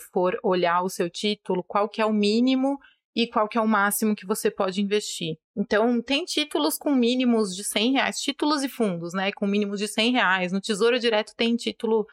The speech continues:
de trinta e poucos reais, né, que, como eu falei, é uma fração do título, não é exatamente o título inteiro.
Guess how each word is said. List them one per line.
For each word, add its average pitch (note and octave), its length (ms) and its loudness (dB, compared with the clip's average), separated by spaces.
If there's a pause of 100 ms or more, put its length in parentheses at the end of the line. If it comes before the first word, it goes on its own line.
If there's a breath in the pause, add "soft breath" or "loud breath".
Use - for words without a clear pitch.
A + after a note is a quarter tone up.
(280 soft breath)
de F3+ 140 -6
trinta C4 380 0
e C4 80 -2
poucos G#3 340 -2
reais, F3+ 480 0
né, F3 180 0
que, - 160 -10
como F#3 160 -2
eu F#3 60 0
falei, F#3 260 0
é F#3 40 -4
uma F#3 160 0
fração G3+ 600 -2
do F3 100 -2
título, F3 540 -4
não E3 140 -4
é E3+ 100 4
exatamente E3+ 520 -2
o G3 40 -2
título F#3+ 360 -4
inteiro. F#3 540 0